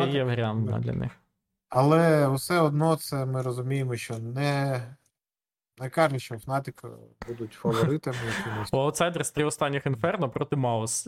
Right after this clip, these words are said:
Speaker 1: всі три. На мейджорі, е, ну, в основ-, в основній стадії, в Челенджері і в Роттердамі до цього. <laughs> Три, і, і два з них програно. Тобто, ну,
Speaker 2: Ну,
Speaker 1: оце
Speaker 2: дивно, як, е, дивно, як змінювалися там, е, результати: що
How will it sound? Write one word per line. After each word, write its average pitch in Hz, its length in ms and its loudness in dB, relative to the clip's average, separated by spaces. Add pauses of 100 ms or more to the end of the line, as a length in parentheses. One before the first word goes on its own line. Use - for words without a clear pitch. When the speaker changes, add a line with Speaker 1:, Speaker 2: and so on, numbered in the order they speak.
Speaker 1:
всі - 180 0
три. 117 340 -2 (500)
На 131 140 2
мейджорі, 180 460 2 (400)
е, 131 280 0
ну, 117 280 0
в 113 40 0
основ-, 127 380 -2
в 123 40 -2
основній 139 340 0
стадії, 214 540 -2 (320)
в - 100 -8
Челенджері 202 680 0 (180)
і 147 520 0
в 127 460 0
Роттердамі 120 640 -2 (120)
до 117 140 0
цього. 117 440 -2
<laughs> 151 300 2
Три, 147 220 -6
і, 160 60 -2
і 160 160 -2
два 135 220 2
з 135 100 -6
них 139 120 -2
програно. 120 560 -2 (1200)
Тобто, 135 240 -2
ну, 139 120 4
Speaker 2:
Ну, 147 60 6
Speaker 1:
оце 147 100 6
Speaker 2:
дивно, 175 340 8
як, 160 340 6
е, 147 260 8
дивно, 156 280 8
як 151 180 4
змінювалися 143 640 2
там, 135 260 2
е, 131 280 4
результати: 131 520 0
що - 160 -4